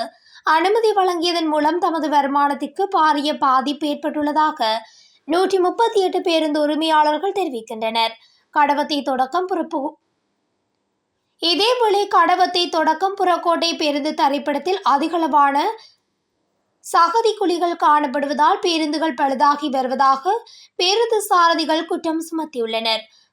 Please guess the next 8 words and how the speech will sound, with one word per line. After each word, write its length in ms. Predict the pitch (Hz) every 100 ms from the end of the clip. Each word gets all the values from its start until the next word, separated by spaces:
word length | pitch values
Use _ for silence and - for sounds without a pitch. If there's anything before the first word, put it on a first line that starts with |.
| -
கழிவறைகள் 680 | 311 311 302 311 311 339 294
நிரம்பி 360 | 285 294 294 302
காணப்படுவதால் 760 | 302 277 262 262 254 285 370
அப்பகுதியில் 640 | 370 330 302 285 233 220 254 - _ -
கடும் 280 | 330 330 330
துர்நாற்றம் 560 | 392 415 440 403 392 320
வீசுவதாகவும் 800 | 320 330 330 311 294 294 277 302
குறிப்பிடுகின்றனர். 840 | 370 339 277 226 226 226 233 226